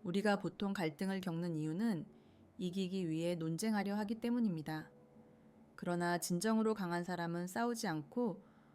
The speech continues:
원하는 것을 얻습니다. 그 방법은 단 하나, 바로 인정하는 것입니다.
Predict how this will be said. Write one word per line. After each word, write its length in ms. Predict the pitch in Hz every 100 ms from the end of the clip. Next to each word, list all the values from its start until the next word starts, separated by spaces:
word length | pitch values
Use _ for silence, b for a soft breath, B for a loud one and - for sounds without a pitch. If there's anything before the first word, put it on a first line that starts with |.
| B
원하는 420 | 180 180 214 233 220
것을 260 | 196 226
얻습니다. 640 | 160 - 160 151 156 156 - - - - - B B B -
그 120 | 214
방법은 480 | 202 175 180 175 185
단 180 | 175 165
하나, 440 | 160 151 180 240 B B B -
바로 300 | - 170 165
인정하는 580 | 160 165 214 220 220 220
것입니다. 640 | 202 180 160 143 156 160